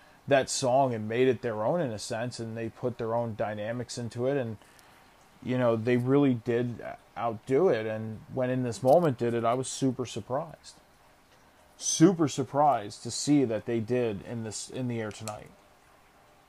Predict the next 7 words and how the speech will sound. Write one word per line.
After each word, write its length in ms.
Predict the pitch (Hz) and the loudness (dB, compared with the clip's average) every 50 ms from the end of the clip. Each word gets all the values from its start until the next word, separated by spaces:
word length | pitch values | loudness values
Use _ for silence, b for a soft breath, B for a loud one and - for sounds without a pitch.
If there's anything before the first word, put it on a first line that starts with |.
| _ _ _ _ _ _ _ _ _ _ _ _ _ _ _ _ _ _ _ _ _ _ _ _ _ _ _ _ _ _ _ _ _ _ _ _ _ _ _ _ _ _ _ _ _ _ _ _ _ b b b b b b b b b b b b b b b b _ _ - | _ _ _ _ _ _ _ _ _ _ _ _ _ _ _ _ _ _ _ _ _ _ _ _ _ _ _ _ _ _ _ _ _ _ _ _ _ _ _ _ _ _ _ _ _ _ _ _ _ b b b b b b b b b b b b b b b b _ _ 6
Moving 340 | 151 165 196 196 190 196 175 | 10 10 12 12 10 10 10
on 160 | 165 160 151 | 8 8 6
to 120 | 127 156 143 | 6 4 4
other 240 | 127 131 139 135 117 | 4 4 4 2 4
cover 300 | - 143 139 139 135 127 | 4 4 4 4 4 0
songs, 640 | - - 131 113 107 101 95 98 107 104 - - - - _ _ _ _ - | 0 -2 -2 -2 -2 -4 -6 -10 -12 -14 -16 -18 -20 -20 _ _ _ _ -10
um, 340 | - 113 107 107 104 92 | -8 -6 -6 -6 -6 -8